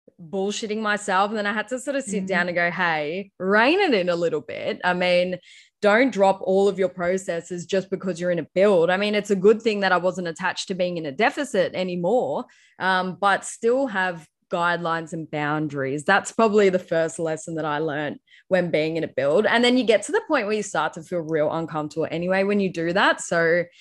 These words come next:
Speaker 1: yeah, I wish I just sort of allowed myself to, to be in that building phase, have fun, do whatever, but then not sort of let it get a little bit out of hand. Um,
Speaker 2: Yeah.
Speaker 1: and it wasn't really a result of body composition. Obviously, I put extra weight on, including muscle, but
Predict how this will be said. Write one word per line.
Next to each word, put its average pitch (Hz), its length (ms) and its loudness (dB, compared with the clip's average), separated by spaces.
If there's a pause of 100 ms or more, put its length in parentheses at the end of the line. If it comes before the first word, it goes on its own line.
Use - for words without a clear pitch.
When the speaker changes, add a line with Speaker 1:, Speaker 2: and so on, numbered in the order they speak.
(220)
Speaker 1:
yeah, 151 340 0
I 180 120 2
wish 180 300 -2
I 170 160 0
just 170 280 -4
sort 165 140 -4
of 165 200 -4 (440)
allowed 330 240 6
myself 302 460 4
to, 240 240 2
to 247 160 -4
be 311 220 0
in 311 80 0
that 247 180 -2
building 208 340 -4
phase, 208 280 -2
have 269 200 -2
fun, 202 320 -2
do 277 200 -2
whatever, 185 580 0
but 185 240 -2
then 185 240 -6
not 185 300 -4
sort 175 180 -6
of 160 80 -4
let 160 220 -4
it - 80 -4
get 165 120 -2
a 160 60 -2
little 170 260 -2
bit 156 140 -2
out 147 160 -2
of 139 100 -6
hand. 135 480 -8 (140)
Um, 151 320 -4 (100)
Speaker 2:
Yeah. 156 200 -8
Speaker 1:
and 277 100 4
it 269 80 6
wasn't 311 320 4
really 349 320 2
a 233 100 4
result 185 520 2
of 175 200 -2
body 175 200 -4
composition. 180 500 -2
Obviously, 202 400 2
I 170 60 4
put 190 180 0
extra 180 320 -2
weight 175 340 2
on, 156 360 -6
including 277 500 0
muscle, 180 480 0
but 196 220 2